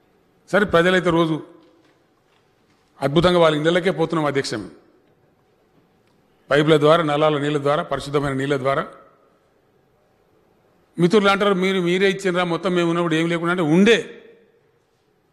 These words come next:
బోరింగ్ వాటరు, కలుషితమైన వాటరు, బిల్లులు కట్టలేక ఆ సర్పంచులు చచ్చిపోయేటోళ్ళు, ఆ మోటార్లు కాలుడు, ఆ బాధ. చాలా చాలా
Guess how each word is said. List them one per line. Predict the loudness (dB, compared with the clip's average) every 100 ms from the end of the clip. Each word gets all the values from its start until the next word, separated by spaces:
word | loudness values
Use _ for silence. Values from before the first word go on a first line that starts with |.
| _
బోరింగ్ | 2 4 4
వాటరు, | 4 4 4 -2 -4 -4
కలుషితమైన | -4 -4 -4 -2
వాటరు, | 0 0 -2 -8 -14 _ _ _ _ _ _ _ _ _ _ _ _ _ _ _ _ _
బిల్లులు | 0 4 4 4
కట్టలేక | 2 0 0
ఆ |
సర్పంచులు | 0 0 0 0 2
చచ్చిపోయేటోళ్ళు, | 0 0 0 0 -2 -6 -16 -20 _ _ _ _ _ _ _ _ -6
ఆ | 0
మోటార్లు | 2 4 4
కాలుడు, | 4 2 2 2
ఆ |
బాధ. | 2 0 -2 -6 -12 -20 _ _ _ _ _ -20 -20 _ _ _ -20 -20 -20 _ _ _ _ _ _ _ 0
చాలా | 2 4 2 2
చాలా | 2 2 0 -4